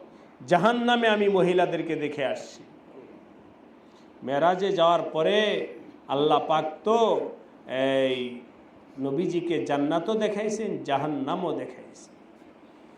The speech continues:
নবীজি বলেন, "অনেক মহিলাকে আমি জাহান্নামে দেখে আসছি।"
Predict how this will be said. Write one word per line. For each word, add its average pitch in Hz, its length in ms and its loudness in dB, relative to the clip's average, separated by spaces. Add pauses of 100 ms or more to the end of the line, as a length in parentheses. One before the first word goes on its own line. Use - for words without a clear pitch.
(220)
নবীজি 220 360 2
বলেন, 247 540 4
"অনেক 285 600 4
মহিলাকে 277 580 6
আমি 262 300 2
জাহান্নামে 247 680 4
দেখে 185 320 2
আসছি।" - 400 -8